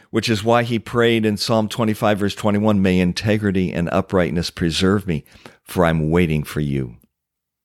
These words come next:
Our actions reveal our faith. To know what you truly believe, <laughs> look no further than your daily choices,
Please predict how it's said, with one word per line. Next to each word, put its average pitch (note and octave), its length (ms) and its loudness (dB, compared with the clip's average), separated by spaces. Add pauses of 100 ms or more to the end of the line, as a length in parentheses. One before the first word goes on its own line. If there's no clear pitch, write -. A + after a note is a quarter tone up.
(1400)
Our G#2 220 2
actions D#2 800 -2 (440)
reveal D#2+ 380 -4
our D2 140 -4
faith. - 440 -14
To F#2 120 -2
know G#2 240 4
what C3 260 0
you F#2 140 0
truly C3 640 -2
believe, F#2 840 -2 (340)
<laughs> - 360 -8
look A2+ 320 -4
no A2 120 2
further G#2 480 0 (340)
than G2+ 140 2
your G2 140 2
daily A2 480 2
choices, G#2+ 680 -2